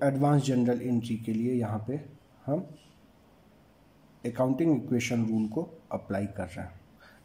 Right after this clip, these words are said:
अब इसके बारे में डिटेल, some special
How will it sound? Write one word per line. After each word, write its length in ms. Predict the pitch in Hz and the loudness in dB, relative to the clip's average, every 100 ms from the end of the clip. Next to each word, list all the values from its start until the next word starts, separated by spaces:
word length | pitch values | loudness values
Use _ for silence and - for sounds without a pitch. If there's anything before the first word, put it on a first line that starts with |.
| - | -4
अब 100 | 151 147 | 0 0
इसके 240 | - 127 | 0 0
बारे 260 | 120 117 120 | 0 2 2
में 260 | 127 127 | 0 0
डिटेल, 380 | 117 113 135 156 - - - - - - - - - - - - - - - _ _ _ _ - - - - _ _ _ _ _ _ _ _ _ _ _ _ _ _ _ _ _ _ _ - | -2 0 0 0 -4 -16 -20 -20 -20 -20 -20 -20 -20 -20 -20 -20 -20 -20 -20 _ _ _ _ -20 -18 -18 -20 _ _ _ _ _ _ _ _ _ _ _ _ _ _ _ _ _ _ _ -16
some 260 | 170 185 180 | -4 -2 -2
special 480 | - 147 143 147 | 0 0 2 0